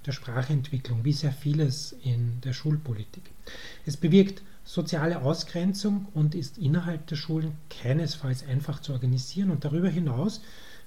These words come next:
wurden diese Deutschförderklassen ohne vorhergehende Pilotphase und ohne Evaluierung ihrer Wirksamkeit implementiert.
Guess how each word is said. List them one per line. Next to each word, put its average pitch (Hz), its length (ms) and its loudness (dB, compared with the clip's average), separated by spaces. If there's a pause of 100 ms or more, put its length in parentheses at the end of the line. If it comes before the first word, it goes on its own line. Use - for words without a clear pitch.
wurden 190 280 6
diese 185 240 2
Deutschförderklassen 165 1080 -2
ohne 180 320 4
vorhergehende 156 680 0
Pilotphase 165 1000 -2
und 131 300 0
ohne 180 300 4
Evaluierung 151 800 0
ihrer 131 220 -2
Wirksamkeit 127 800 -2
implementiert. 120 840 2